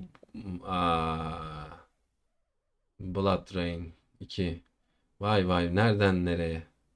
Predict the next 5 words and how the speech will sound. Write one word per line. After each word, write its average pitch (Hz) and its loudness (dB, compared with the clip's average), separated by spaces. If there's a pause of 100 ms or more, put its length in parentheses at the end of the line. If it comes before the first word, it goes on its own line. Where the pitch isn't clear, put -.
(460)
Evet. - -2 (640)
Sonrasında 104 4
Blade 101 6 (720)
Darkness 92 0
var. 90 -6